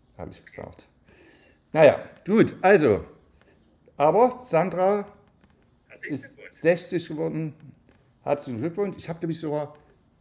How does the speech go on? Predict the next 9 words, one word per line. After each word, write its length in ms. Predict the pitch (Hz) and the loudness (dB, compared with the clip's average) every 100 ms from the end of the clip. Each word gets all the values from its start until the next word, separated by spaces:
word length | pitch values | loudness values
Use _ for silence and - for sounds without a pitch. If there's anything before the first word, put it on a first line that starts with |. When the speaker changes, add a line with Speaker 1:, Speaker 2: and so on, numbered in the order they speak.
| _ | _
Speaker 1:
sie 160 | 110 120 | -6 -4
hat 120 | - | -4
auch 100 | 175 | -4
noch 100 | 175 | -6
ein 80 | 156 | -6
paar 160 | - | -8
Alben 220 | 170 180 160 | -8 -8 -6
rausgebracht 840 | 143 196 - - - 92 - - | -6 -8 -10 -18 -12 -12 -12 -20
später. 500 | _ 101 98 95 87 | _ -12 -12 -12 -14